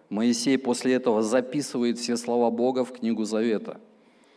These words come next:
Они окропляют, они приносят жертву, они окропляют эту книгу. Народ опять говорит: «Аминь, мы будем так жить». И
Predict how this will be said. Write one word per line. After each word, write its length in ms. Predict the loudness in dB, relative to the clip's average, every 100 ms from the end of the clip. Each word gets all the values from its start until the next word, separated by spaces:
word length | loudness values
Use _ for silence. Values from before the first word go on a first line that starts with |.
| -20 _
Они 260 | -2 2 4
окропляют, 800 | 2 0 -2 2 4 4 2 2
они 160 | 0
приносят 560 | 2 2 2 2 0 -2
жертву, 460 | 2 2 2 -2
они 160 | 0 2
окропляют 880 | 0 0 -2 0 2 4 2 0 -10 -18 -6
эту 200 | -4 -4
книгу. 500 | -2 0 0 -2 -8 -12 -20 -20 -10
Народ 340 | 0 4 6 4
опять 340 | 2 2 2
говорит: 380 | 0 0 0 -4 -16
«Аминь, 520 | -4 2 4 6 6
мы 160 | 6 4
будем 360 | 4 4 4 2
так 220 | 2 0
жить». 420 | 0 -2 -2 -10 -20 _ _ _ _ _ _ _ _ _ _ _
И 540 | 0 6 10 10 8